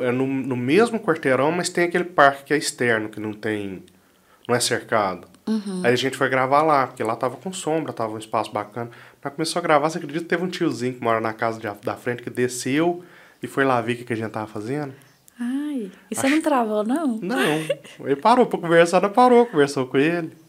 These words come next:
Speaker 1: Ele achou que a gente tava fazendo alguma matéria, que era coisa de
Speaker 2: Ah,
Speaker 1: jornal.
Speaker 2: aham.
Speaker 1: Eu, "Não, a gente tá divulgando o trabalho nosso. Aí a gente veio gravar aqui porque é muito bonito." Ele ficou
Speaker 2: Aham.
Speaker 1: felizão, porque ele cagou as plantas e tal.
Speaker 2: Olha, que chique.
Speaker 1: É,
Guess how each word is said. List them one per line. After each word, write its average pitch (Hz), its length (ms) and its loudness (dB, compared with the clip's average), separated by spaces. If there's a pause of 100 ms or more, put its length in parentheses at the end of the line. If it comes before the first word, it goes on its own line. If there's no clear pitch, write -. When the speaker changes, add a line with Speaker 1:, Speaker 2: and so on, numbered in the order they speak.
(420)
Speaker 1:
Ele 123 100 0
achou 151 200 0
que 156 80 -4
a 160 40 2
gente 160 100 2
tava 160 160 2
fazendo 143 220 -2
alguma 147 180 0
matéria, 151 800 0
que 117 100 -6
era 117 80 0
coisa 123 180 -2
de 123 60 0
Speaker 2:
Ah, 120 40 4
Speaker 1:
jornal. 135 520 0 (180)
Speaker 2:
aham. 202 400 -6 (120)
Speaker 1:
Eu, 160 100 -4
"Não, 165 240 0
a 160 60 -6
gente 135 180 -8
tá 135 480 -4 (240)
divulgando 127 360 -2
o - 40 -10
trabalho 104 340 -2
nosso. 131 400 -10 (140)
Aí 107 120 -8
a - 20 -10
gente 120 120 -6
veio 131 140 2
gravar 135 260 4
aqui 127 200 -4
porque - 120 -12
é 139 40 -2
muito 143 160 -6
bonito." 135 400 -4 (500)
Ele 202 80 -2
ficou 196 160 -2
Speaker 2:
Aham. - 60 -4
Speaker 1:
felizão, 135 400 0
porque 143 120 -6
ele 120 120 0
cagou 113 320 -2
as 110 120 -4
plantas 117 360 -10
e - 120 -20
tal. 107 160 -8
Speaker 2:
Olha, 349 320 -4
que 311 120 -12
chique. 262 580 -10
Speaker 1:
É, 196 140 -10